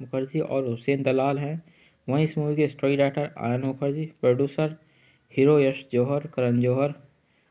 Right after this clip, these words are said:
रणबीर कपूर, आयन मुखर्जी, अपूर्वा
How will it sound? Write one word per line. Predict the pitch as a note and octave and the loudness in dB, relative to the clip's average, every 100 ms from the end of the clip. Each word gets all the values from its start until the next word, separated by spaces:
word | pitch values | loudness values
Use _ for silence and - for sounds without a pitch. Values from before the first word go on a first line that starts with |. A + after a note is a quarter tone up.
| _ C3 | _ -2
रणबीर | B2 B2+ B2+ | 0 0 0
कपूर, | C3 C3+ C#3+ D3 - _ _ - | 0 0 0 -2 -14 _ _ -6
आयन | B2 C3 | -4 -4
मुखर्जी, | C3 C3 - C3+ C3 D#3 D#3+ - - | -4 -6 -6 -6 -6 -8 -8 -12 -12
अपूर्वा | B2 B2 C3+ C#3+ | -8 -2 2 2